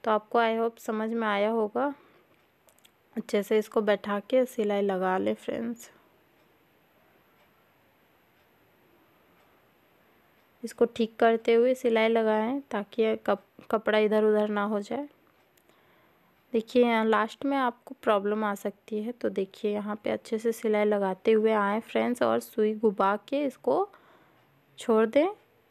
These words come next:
उसके बाद से घुमाना है। देखिए सुई मैंने घुमा लिया, उसके बाद से इसको अच्छे से खींच के कॉलर को सही कर ले, उसके बाद से इसमें सिलाई लगाएं।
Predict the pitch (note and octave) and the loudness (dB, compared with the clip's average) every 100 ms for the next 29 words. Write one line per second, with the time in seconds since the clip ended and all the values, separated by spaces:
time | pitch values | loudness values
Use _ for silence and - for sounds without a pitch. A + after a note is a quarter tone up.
0 | _ _ _ F4 D#4+ - A#3 G#3 G#3+ A3+ | _ _ _ -18 -12 0 0 2 0 0
1 | - A3 A3 G3+ F#3 F3+ F3+ F3+ F3+ _ | -2 0 0 0 -2 -4 -8 -12 -16 _
2 | - _ _ _ _ _ _ _ _ _ | -20 _ _ _ _ _ _ _ _ _
3 | _ _ _ _ _ - G#3 F#3+ - G3 | _ _ _ _ _ -10 -10 -10 -12 -14
4 | - _ _ _ _ _ _ _ - G#3+ | -14 _ _ _ _ _ _ _ -2 0
5 | G#3+ G#3+ G#3+ G#3 G#3 G#3 G#3 A3 C4 C4+ | 0 0 2 2 4 4 2 0 2 0
6 | - A#3 G3 G3 G3 - - C4+ B3 - | -2 -6 -2 -2 -2 -2 -2 0 -2 -2
7 | C4 C#4+ - B3 A#3 B3+ - A#3 A3+ - | 0 0 -2 -4 -2 -4 -4 -4 -4 -6
8 | D#4 G4+ _ _ _ _ - - _ _ | -6 -6 _ _ _ _ -20 -20 _ _
9 | _ _ _ _ _ - - G#3+ G#3 A3+ | _ _ _ _ _ -6 0 2 2 0
10 | B3 A#3+ G#3+ A3 A#3+ A#3 C4 C4+ C4 A#3+ | -4 0 0 2 2 4 4 2 0 -4
11 | G#3 F#3+ F#3+ A#3 A#3 B3 C#4 C#4 A3 G3 | -2 -2 -2 -4 -4 -4 -4 -2 0 0
12 | F#3 F3+ F3+ F3+ | 0 0 -2 -6